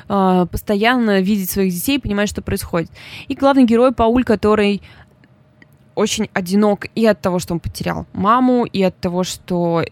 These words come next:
э, сестра его отталкивает, хотя в определённый момент в воспоминаниях мы видим, что они были очень близки. И несмотря на то, что с отцом у него, в принципе, кажется, полное взаимопонимание, они могут поговорить о том, как они скучают по маме,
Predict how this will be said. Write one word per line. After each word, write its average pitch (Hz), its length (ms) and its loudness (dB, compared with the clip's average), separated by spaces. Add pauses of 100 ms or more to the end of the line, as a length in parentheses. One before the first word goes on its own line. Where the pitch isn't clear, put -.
э, - 120 -2
сестра 180 480 -2
его 175 160 0
отталкивает, 220 580 0
хотя 175 480 0 (340)
в 175 440 2
определённый 196 440 2
момент 190 300 2
в 180 80 -4
воспоминаниях 202 640 -2
мы 185 80 2
видим, 185 240 -2
что - 160 -4
они 175 100 2
были 175 180 0
очень 180 220 -2
близки. 185 500 -4 (540)
И 247 120 0
несмотря 269 420 4
на 254 100 2
то, 269 120 -2
что - 180 -6
с - 100 -4
отцом 269 400 4
у 247 40 6
него, 226 300 2
в - 100 -6
принципе, 262 440 0
кажется, 220 380 -6 (240)
полное 226 320 2
взаимопонимание, 208 880 2
они 202 140 2
могут 208 300 0 (640)
поговорить 208 320 2
о - 20 2
том, 202 120 0
как - 140 -10
они 185 120 2
скучают 180 380 -2
по 165 140 -2
маме, 185 600 2